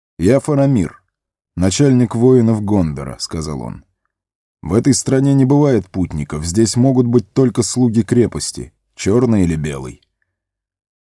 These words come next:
"Мы не от той, ни от другой", подал голос Фродо. "Мы просто путники, что бы вы ни говорили". "Тогда вам придется рассказать, и побыстрее, кто вы и куда идете", приказал Фарамир.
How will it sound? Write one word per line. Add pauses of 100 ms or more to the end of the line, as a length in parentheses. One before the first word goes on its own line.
(440)
"Мы
не
от
той,
ни
от
другой",
подал
голос
Фродо. (640)
"Мы
просто
путники,
что
бы
вы
ни
говорили". (1040)
"Тогда
вам
придется
рассказать,
и
побыстрее,
кто
вы
и
куда
идете",
приказал
Фарамир.